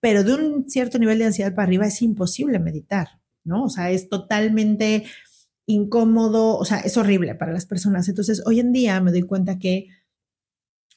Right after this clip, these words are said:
cuando toman microdosis y aprenden a meditar y conocen ese lugar, que es un lugar a-, de ti, a-, un espacio donde llegas de ti y aprendes dónde está.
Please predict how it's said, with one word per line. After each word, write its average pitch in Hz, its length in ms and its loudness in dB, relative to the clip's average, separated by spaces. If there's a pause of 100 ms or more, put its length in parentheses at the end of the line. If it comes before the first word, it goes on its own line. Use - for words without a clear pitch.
cuando 175 220 0
toman 185 240 2
microdosis 240 880 0
y 196 60 0
aprenden 190 340 2
a 214 60 2
meditar 185 760 0
y 180 100 -10
conocen 202 600 2
ese 190 220 0
lugar, 180 500 -2 (460)
que 196 80 -4
es - 80 -4
un 202 80 4
lugar 190 220 2
a-, 180 320 -2 (200)
de 185 160 -2
ti, 190 260 -2
a-, 180 360 0 (560)
un 214 120 0
espacio 214 500 -2
donde 175 280 0
llegas 185 360 0
de 180 100 -2
ti - 440 -8 (1400)
y 240 140 -2
aprendes 185 500 2
dónde 165 180 0
está. - 400 -8